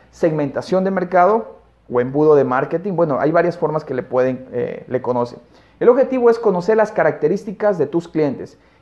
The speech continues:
qué gustos, qué preferencias. Cuando tú identificas, ya sabes a quién tú te diriges. El otro paso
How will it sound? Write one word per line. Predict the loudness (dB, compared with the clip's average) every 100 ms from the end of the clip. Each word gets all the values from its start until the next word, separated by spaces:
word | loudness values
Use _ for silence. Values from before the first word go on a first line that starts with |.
| -2
qué | 2
gustos, | 2 0 -4 -2
qué | -2
preferencias. | 0 -2 2 2 0 -6 -18 _ _ _ _ _ _
Cuando | 0 0
tú | 2
identificas, | 0 0 -2 -4 0 0 0 -18 _ _ _ _ _ _ -2
ya | -2
sabes | 2 4 4 2
a | -10
quién | -4 -4 -4
tú | -6 -4
te | -2
diriges. | 0 0 0 0 -6 -8 _ _ _ _ _
El | -10 -10 -2
otro | 0 0 2
paso | 0 2 -2 -2